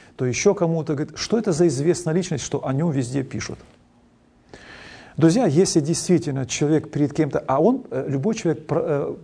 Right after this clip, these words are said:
прославляет того, или то прославляет, чему он поклоняется. И если человек прославляет идею,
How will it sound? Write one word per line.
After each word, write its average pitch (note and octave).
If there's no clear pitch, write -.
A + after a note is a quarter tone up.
прославляет D3+
того, F#3+
или D#3+
то D#3+
прославляет, A2+
чему D3
он D3+
поклоняется. C3+
И D#3
если E3+
человек F#3+
прославляет F#3
идею, F3